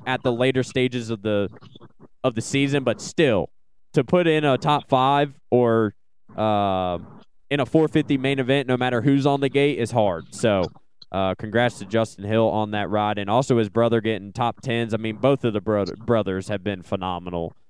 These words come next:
um, this year. Like I said, good ride for, uh, Starling and best friend Moran's. They, they go eleven twelve. Uh, Tristan Lane made another main event, and he's thirteenth.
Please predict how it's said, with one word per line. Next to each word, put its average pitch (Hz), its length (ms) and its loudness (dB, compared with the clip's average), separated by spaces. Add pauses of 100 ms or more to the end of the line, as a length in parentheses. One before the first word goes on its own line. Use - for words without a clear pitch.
(260)
um, 87 500 -2 (300)
this 127 280 0
year. 120 360 2
Like 117 220 -2
I 120 60 -2
said, 120 260 -2
good 123 140 2
ride 117 320 0
for, 113 340 2
uh, 104 220 2
Starling 135 580 0
and 117 160 -4
best 123 240 -2
friend 131 260 0
Moran's. 123 540 0
They, 113 160 0
they 107 320 -4
go 113 240 4
eleven 113 380 -2
twelve. 123 560 2 (320)
Uh, 107 200 2 (200)
Tristan 139 340 0
Lane 143 420 0 (220)
made 123 220 2
another 123 300 2
main 127 200 2
event, 127 380 0
and 110 120 -6
he's 123 240 -2
thirteenth. 135 680 0